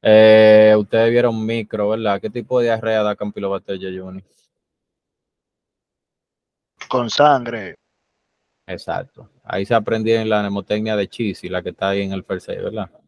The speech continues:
Speaker 1: Y Campylobacter es la primera letra. Entonces, si una gente tiene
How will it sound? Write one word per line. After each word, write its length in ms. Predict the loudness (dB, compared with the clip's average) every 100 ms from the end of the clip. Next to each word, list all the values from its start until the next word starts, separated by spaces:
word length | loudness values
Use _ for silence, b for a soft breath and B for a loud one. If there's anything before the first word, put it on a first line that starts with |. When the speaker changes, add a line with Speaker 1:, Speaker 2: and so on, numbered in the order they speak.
| _ _ _ _ _ _ _
Speaker 1:
Y 80 | -6
Campylobacter 720 | -4 -2 -2 0 -2 -2 -6
es 40 | -6
la 80 |
primera 320 | -6 -10 -6 -4
letra. 280 | -4 -8 _ _ _ _ _ _ _ _ _ _ _ _ _ _ _ _ _ _ _ _ _ _
Entonces, 360 | 0 0 0
si 60 | 0
una 160 | 2
gente 240 | 0 0 0
tiene 380 | 0 0 -4